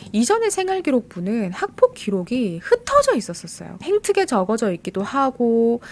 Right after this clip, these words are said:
자율에 혹은 이런 쪽에 이렇게 살짝 들어가는 경우들이 있었어요. 기록 자체가. 그런데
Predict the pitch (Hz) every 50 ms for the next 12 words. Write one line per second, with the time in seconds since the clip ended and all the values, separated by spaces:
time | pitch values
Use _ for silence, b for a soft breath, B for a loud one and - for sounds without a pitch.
0 | B B B - - 214 208 196 220 240 247 247 233 226 220 220 214 220 220 220
1 | 233 233 - 294 254 294 269 262 254 254 254 247 - - - 208 208 302 359 392
2 | 392 - 330 277 277 240 - 226 - 320 415 403 - 415 - - 269 277 320 330
3 | 349 330 311 262 220 196 165 196 208 226 220 196 160 160 - 226 226 - - 180
4 | 165 165 165 - - 220 208 226 214 - - 185 180 - - - 208 190 - 156
5 | 160 185 247 285 B B B B B B B - 254 262 262 247 233 214 226 247
6 | 254 214 151 147 160